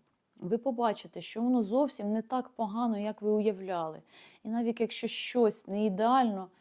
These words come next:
виставляйте. Виставляйте, не переживайте, ніхто там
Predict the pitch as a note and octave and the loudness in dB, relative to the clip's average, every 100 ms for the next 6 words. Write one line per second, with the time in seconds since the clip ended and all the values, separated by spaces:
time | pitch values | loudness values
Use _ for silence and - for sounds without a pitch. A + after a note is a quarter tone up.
0 | _ _ _ D#4+ - F#3+ D3+ C#3+ D3+ D#3+ | _ _ _ -8 -2 -2 0 -2 -6 -10
1 | - B3+ F4+ - A4+ G4+ A4+ A4+ G4+ D#4 | -16 -4 -4 -4 -4 0 2 2 0 0
2 | E4 D#4 D4+ C4+ C#4+ E4 F4+ F4 B3+ C4 | 0 0 0 0 0 2 0 0 2 2
3 | C4 - E4 E4 C#4 | 0 -2 -2 0 0